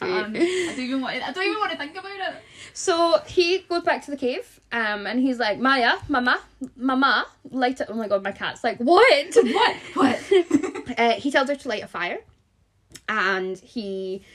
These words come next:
Speaker 2: makes offerings to all of the gods with this beef, and then he cooks some of it for him and his mum.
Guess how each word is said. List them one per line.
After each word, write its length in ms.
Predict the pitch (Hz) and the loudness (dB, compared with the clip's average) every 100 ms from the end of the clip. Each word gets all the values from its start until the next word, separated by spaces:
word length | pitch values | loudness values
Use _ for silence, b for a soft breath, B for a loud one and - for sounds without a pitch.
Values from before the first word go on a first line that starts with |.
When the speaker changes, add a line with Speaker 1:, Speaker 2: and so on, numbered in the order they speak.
| B - | B -2
Speaker 2:
makes 340 | 285 - - | 0 0 -4
offerings 540 | 240 311 - 349 381 - | -2 -2 -2 -2 -2 -4
to 120 | - | -6
all 200 | - 269 | -4 0
of 120 | 233 | 0
the 80 | 233 | -2
gods 640 | 220 196 285 - - - - - | -2 -2 -2 -6 -18 -20 -20 -12
with 220 | 214 - | -12 -10
this 220 | 180 - | -12 -12
beef, 500 | - 339 - _ _ b b b b - | -8 -8 -8 _ _ b b b b -6
and 200 | 247 233 | -4 -2
then 720 | 226 214 208 202 202 202 196 _ | -2 -4 -4 -6 -8 -10 -12 _
he 500 | _ - 285 277 262 - _ | _ -8 -6 -6 -8 -14 _
cooks 300 | - 453 - | 0 0 -4
some 180 | - 214 | -8 -8
of 120 | 165 | -10
it 240 | 190 302 - _ | -10 -10 -10 _
for 240 | - 254 | -12 -8
him 160 | 226 233 | -6 -4
and 100 | 247 | -4
his 100 | 285 | -4
mum. 340 | 226 175 247 | -4 -4 -6